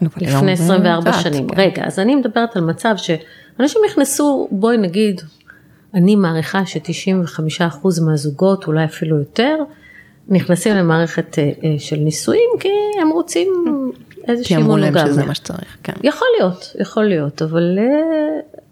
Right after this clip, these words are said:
Speaker 2: אני מניחה שרוב האנשים מתחתנים מאהבה.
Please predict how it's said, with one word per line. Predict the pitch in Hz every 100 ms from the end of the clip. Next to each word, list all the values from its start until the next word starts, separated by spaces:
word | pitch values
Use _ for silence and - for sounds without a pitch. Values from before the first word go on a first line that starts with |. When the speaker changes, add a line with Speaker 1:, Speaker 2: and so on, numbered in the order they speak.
| _ _ _ _ - _ 196
Speaker 2:
אני | 196
מניחה | 208 214 330
שרוב | - 214 - - _ _ _ 190 180 202
האנשים | 208 180 202
מתחתנים | 180 - 175 170
מאהבה. | 160 151 143